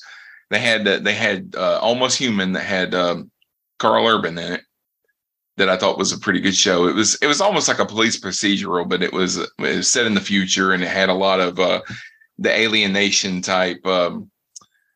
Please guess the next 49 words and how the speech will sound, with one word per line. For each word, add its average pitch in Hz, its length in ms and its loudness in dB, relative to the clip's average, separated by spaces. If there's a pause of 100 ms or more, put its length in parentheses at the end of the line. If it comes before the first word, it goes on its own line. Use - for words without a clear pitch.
(840)
uh, 90 400 4 (100)
type 107 240 0
of 95 100 -2
stories 101 600 0
that 98 100 2
involved, 95 420 2
like, 87 140 -2
racism 92 460 0
and 92 160 -4
stuff, 95 260 0
but 90 140 -2
instead 92 260 -2
of 87 80 -4
aliens, 87 480 -2
it 85 100 -2
was - 140 -6
robots. - 560 0
You 87 100 -4
know, 85 160 0
it's 87 160 -2
like 92 120 2
he, 104 260 0
he 113 160 -2
had 107 140 2
a 98 40 2
robot 95 420 0
partner, 92 440 0
and 90 100 -4
he 107 140 -2
had 104 160 0
a 101 40 -6
robot 92 440 0
arm, 92 360 -4
and 90 120 -8
he 95 60 -8
had 87 160 -8
to 85 80 -8
deal 92 240 2
with - 100 -4
the - 80 -16
fact 92 200 0
that - 80 -2
he 101 80 0
was 95 120 -2
part 92 300 -2
robot 85 500 2
and - 80 -4
all 95 140 2
that. 92 140 0